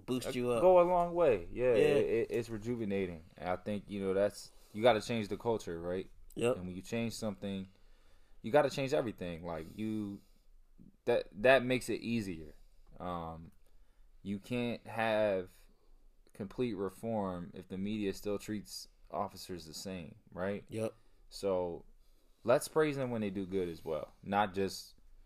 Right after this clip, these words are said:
Speaker 2: not just when, you know, they shoot somebody or something goes south. 'Cause stu-, stuff's gonna go south.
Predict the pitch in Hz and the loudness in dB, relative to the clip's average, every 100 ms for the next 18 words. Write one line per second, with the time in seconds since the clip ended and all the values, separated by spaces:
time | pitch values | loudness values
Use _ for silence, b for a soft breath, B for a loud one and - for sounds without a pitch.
0 | - - - - 110 107 101 101 - 92 | -20 -20 -14 0 0 2 0 0 -2 -4
1 | 92 90 87 85 95 _ - - - - | -2 -4 -6 -12 -18 _ -20 -20 -16 -12
2 | 87 85 85 87 87 - - 95 92 87 | -10 -6 -4 -6 -6 -10 -12 -8 -6 -2
3 | 85 85 87 85 85 82 80 85 101 92 | 0 0 -2 -6 -6 -8 -10 -8 -6 -6
4 | 90 85 82 78 - 85 78 - - 80 | -6 -4 -4 -4 -6 -8 -8 -12 -16 -14
5 | - 104 - - 143 - 127 110 104 95 | -2 -2 0 2 2 4 4 6 4 4
6 | 113 92 | 4 2